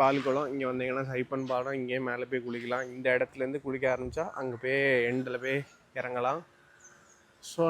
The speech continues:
நம்ம அப்படியே போயிட்டு பார்க்கலாம் கைஸ். So கைஸ், இவன் தான் தடிக்கார கோணம், இவன் தடிக்கார கோணம் தான். இந்த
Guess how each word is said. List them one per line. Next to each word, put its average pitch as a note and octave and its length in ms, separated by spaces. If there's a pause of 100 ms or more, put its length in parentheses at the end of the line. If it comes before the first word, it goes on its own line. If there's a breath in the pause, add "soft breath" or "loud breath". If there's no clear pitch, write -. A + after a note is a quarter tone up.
நம்ம C#3+ 180
அப்படியே C3+ 280 (540 loud breath)
போயிட்டு D3+ 280 (520)
பார்க்கலாம் C3 320
கைஸ். - 160 (320)
So D#3+ 240
கைஸ், D3+ 440 (380)
இவன் C3+ 220
தான் C#3 160
தடிக்கார C#3 420
கோணம், C#3 380
இவன் B2+ 320
தடிக்கார C3 400
கோணம் C3 260
தான். C3+ 140
இந்த B2+ 180